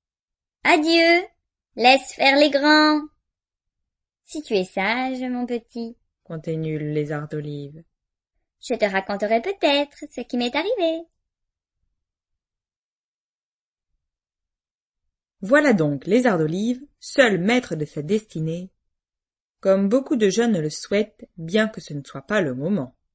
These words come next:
Speaker 2: À l'entrée de ce tuyau tout noir, Lézard d'olive sent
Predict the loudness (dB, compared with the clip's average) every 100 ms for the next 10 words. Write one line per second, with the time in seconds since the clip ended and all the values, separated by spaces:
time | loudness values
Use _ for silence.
0 | _ _ _ _ _ _ _ _ _ _
1 | _ _ _ _ _ _ _ _ _ _
2 | _ _ _ -6 -2 0 0 -4 -6 -8
3 | -6 -4 -6 -6 -8 -8 -12 -6 -6 -4
4 | -4 -6 -8 -8 -4 -4 -4 -6 -4 -6
5 | -6 -10 -14 _ _ _ _ _ _ _
6 | _ _ _ _ _ _ _ _ _ _
7 | -12 -4 -4 -2 -2 0 0 0 0 -2
8 | -2 -4 -4 -6 -6 -8 -6 -6 -6 -8